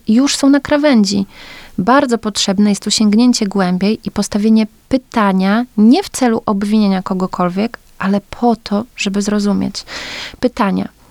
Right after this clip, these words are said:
Dlaczego ten człowiek nie ma możliwości funkcjonalnego rozmawiania o tym, czego doświadcza?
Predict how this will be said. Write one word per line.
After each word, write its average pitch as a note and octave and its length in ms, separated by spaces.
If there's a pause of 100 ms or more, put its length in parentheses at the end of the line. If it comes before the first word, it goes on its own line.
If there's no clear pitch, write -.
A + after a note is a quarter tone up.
(140)
Dlaczego B3 460
ten E4+ 180
człowiek F#3+ 560
nie A#3+ 240
ma D#4 120
możliwości G3+ 840
funkcjonalnego B3+ 1000
rozmawiania B3 600
o B3+ 100
tym, C4+ 260 (200)
czego G#3+ 260
doświadcza? - 640